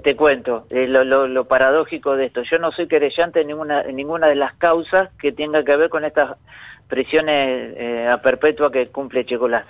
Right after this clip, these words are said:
En esa no soy querellante, pero hay gente que sí.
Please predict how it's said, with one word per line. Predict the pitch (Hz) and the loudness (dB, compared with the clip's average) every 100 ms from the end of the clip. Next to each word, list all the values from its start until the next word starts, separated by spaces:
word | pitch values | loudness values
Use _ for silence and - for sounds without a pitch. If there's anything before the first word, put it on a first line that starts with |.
| - | -14
En | 113 127 | -8 -4
esa | 135 147 | 0 0
no | 143 | 0
soy | 135 139 | -2 -4
querellante, | - 123 120 120 113 117 | -2 -4 0 0 0 -2
pero | 147 165 220 - | 2 2 2 0
hay | 135 | -2
gente | 147 135 131 | -4 -6 -6
que | 127 | -6
sí. | - | -10